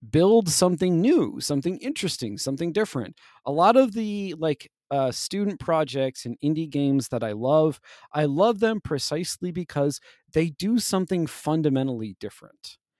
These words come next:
Um, I'm, a game that I have shouted out many, many times in the past, but I'm going to do it again, which is a game called What's Your Gender, which is a, a deceptively simple game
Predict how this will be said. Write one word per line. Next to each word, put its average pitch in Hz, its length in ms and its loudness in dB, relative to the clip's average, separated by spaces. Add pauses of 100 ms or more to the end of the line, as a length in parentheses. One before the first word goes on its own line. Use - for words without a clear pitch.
(520)
Um, 139 480 2 (320)
I'm, 151 180 -2
a 156 140 -8
game 214 320 0
that 185 120 4
I 175 80 4
have 151 180 0
shouted 147 360 -2
out 123 160 0
many, 175 280 0
many 156 220 0
times 123 280 -6
in 127 60 -8
the 117 80 -8
past, 110 320 -10
but 117 100 -12
I'm 107 180 -8
going 190 240 -2
to 156 80 -4
do 131 160 -2
it 107 60 -6
again, 98 360 -12 (280)
which 143 180 -6
is 131 280 -2
a 139 100 -12
game 156 200 -4
called 127 300 -4
What's 139 280 -4
Your 135 120 -6
Gender, 107 520 -8 (480)
which 151 220 -2
is 143 140 -2 (420)
a, 151 120 -2 (180)
a 139 40 -4
deceptively 202 880 -2
simple 185 500 -2
game 117 560 0